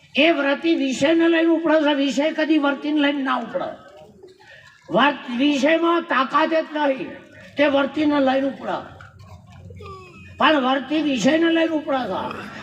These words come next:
અરે, આ લાઇટની તાકાત જ નથી, મારી આંખનું અજવાળું છે. આ આંખનું અજવાળું છે, ત્રીજું નેત્ર છે.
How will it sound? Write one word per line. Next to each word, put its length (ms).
અરે, 120
આ 160
લાઇટની 540
તાકાત 440
જ 200
નથી, 180
મારી 280
આંખનું 500
અજવાળું 420
છે. 280
આ 360
આંખનું 380
અજવાળું 540
છે, 340
ત્રીજું 640
નેત્ર 440
છે. 80